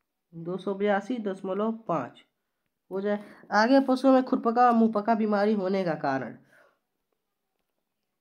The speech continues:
तो दोस्तों ये अब मुझे विश्वास है आप लोगों ने कर लिया होगा। खुरपका और मुंहपका यानी foot and mouth disease किस कारण होता है?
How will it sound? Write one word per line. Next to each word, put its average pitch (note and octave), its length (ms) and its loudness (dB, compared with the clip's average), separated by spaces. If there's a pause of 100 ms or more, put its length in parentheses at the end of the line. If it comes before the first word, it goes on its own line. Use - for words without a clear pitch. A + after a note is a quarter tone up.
(1600)
तो G3+ 180 -4
दोस्तों A3 420 -2 (460)
ये G#3 220 4
अब G3+ 120 4
मुझे G#3 340 2
विश्वास F#3+ 520 -2
है G#3+ 60 0
आप G3+ 80 -4
लोगों G#3 180 -2
ने G#3 100 0
कर G3+ 220 -2
लिया A3+ 260 0
होगा। A3+ 220 0
खुरपका G#3 460 -2
और G3+ 100 0
मुंहपका G3+ 380 -2
यानी G#3+ 260 2
foot A3+ 280 -2
and A3 180 0
mouth G3+ 320 0
disease G#3+ 380 -2 (920)
किस A3 160 -2
कारण G#3 380 2
होता G#3+ 280 0
है? A3+ 160 0